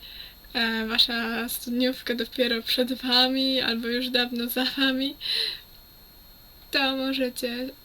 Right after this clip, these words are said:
sobie zrobić taki makijaż na karnawał. Nawet w domu można się w sumie bawić. Dobrze.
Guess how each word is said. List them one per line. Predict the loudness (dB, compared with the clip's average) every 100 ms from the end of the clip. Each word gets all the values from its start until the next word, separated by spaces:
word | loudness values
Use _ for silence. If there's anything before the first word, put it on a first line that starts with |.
| -14
sobie | -8 -8 -6
zrobić | -8 -10
taki | -8 -6
makijaż | -4 -4 -4 0 0
na | 0
karnawał. | -8 -4 -2 0 0 -2 -4 -8 -12 -20 -20 -20 -20 -20 -20 -20 -20 -20 -20 -2 0 0 -2 -12 -12 -14 -20 -20 -20 -20 -20 -20 -20 -20 -6
Nawet | 0 2 2
w | 0
domu | -2 0 0
można | 0 0
się | -2
w | -2
sumie | -4 -4
bawić. | -6 -8 -8 -10 -14 -16 -20 -20 -20 -20 -20 -20 -20 -20 -20 -20 -20 -20 -20 -20 -20 -20 -20 -20 -20 -20 -20 -20 -20 -20 -20 -20 -20 -20 -20 -20 -20 -20 -20 -20 -20 -20 -20 -20 -20 -18 -10
Dobrze. | -8 -8 -12 -14 -10 -6 -4 -4